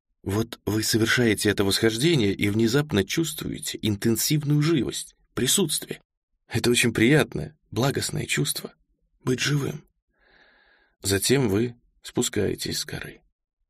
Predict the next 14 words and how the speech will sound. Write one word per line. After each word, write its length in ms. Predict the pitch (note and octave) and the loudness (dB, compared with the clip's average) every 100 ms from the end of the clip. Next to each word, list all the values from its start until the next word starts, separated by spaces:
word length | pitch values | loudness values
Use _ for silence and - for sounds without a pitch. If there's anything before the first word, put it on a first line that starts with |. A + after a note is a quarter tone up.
| - | -6
И 80 | G2 | 0
когда 320 | G#2 A#2 A#2+ | 2 4 4
опасность 520 | G#2+ A#2+ - G2+ - | 4 2 2 0 2
миновала, 560 | G#2 G2 F#2+ C#3+ C#3 F#2+ | 4 4 4 4 4 2
вновь 460 | F#2 A2+ D3+ - | 2 2 2 2
возвращается 880 | G#2 F#2+ G2 G2+ - D3 A#2+ - A2 | 0 2 2 2 2 2 2 0 -2
обычный 720 | - G#2 G2 A#2 - A2+ G#2+ - | 0 -2 0 0 2 0 0 -2
ум. 260 | F#2 F2+ - _ _ _ _ _ _ | -8 -8 -16 _ _ _ _ _ _
Ум 180 | G2+ G2 | 2 4
говорит 420 | F#2+ G2 F#2 F2+ | 4 6 4 2
вам: 240 | E2+ E2 - _ _ _ _ | -2 -4 -6 _ _ _ _
«Было 240 | G2 F#2+ | -2 2
так 180 | G2+ F#2+ | 2 2
здорово, 560 | F2+ F2+ A2 A#2 F#2+ | 2 4 6 6 2